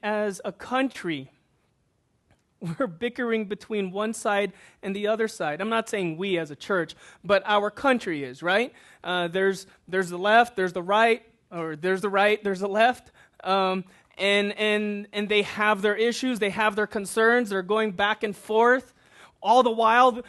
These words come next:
you might have heard some other people that in the days of our forefathers,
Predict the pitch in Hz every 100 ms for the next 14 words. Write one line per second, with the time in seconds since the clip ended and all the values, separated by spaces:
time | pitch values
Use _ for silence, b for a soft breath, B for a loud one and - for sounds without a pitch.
0 | B 185 208 208 220 233 196 - 233 220
1 | 240 214 220 240 - 220 214 202 190 B
2 | B - 214 226 208 170 240 285 247 220
3 | 254 302 330 294 254 233 214 208 202 233
4 | 285 -